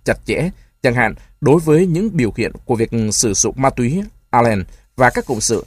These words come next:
hai nghìn lẻ ba, Dinger và Austin, một nghìn chín trăm chín mươi ba. Cha mẹ và những đứa con ở tuổi thanh niên cũng phải vượt qua sự thay đổi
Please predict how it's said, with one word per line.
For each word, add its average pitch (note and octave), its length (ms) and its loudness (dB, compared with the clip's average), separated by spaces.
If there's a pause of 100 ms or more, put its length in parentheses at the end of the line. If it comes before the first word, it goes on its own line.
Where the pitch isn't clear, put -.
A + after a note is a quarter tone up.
hai E3 160 -2
nghìn A#2 120 -2
lẻ F#2+ 60 -4
ba, A#2 280 2 (480)
Dinger C3+ 380 2 (440)
và A#2 440 0 (260)
Austin, D3 500 -2 (120)
một A2+ 140 -2
nghìn A2 120 0
chín B2 160 -4
trăm A#2 200 -2 (180)
chín C3 180 0
mươi D#3 80 2
ba. A#2+ 200 0 (840)
Cha C#3 140 6
mẹ B2+ 220 -2 (120)
và A2+ 240 4
những A2+ 160 -2
đứa F#3+ 80 0
con - 300 0
ở A2+ 220 0
tuổi F#2 260 -2
thanh B2+ 200 -4
niên B2+ 200 0 (260)
cũng G3+ 160 2
phải A#2 200 2
vượt A2+ 300 -2
qua E3 220 -4
sự - 280 -4
thay E3+ 140 -2
đổi G2+ 220 0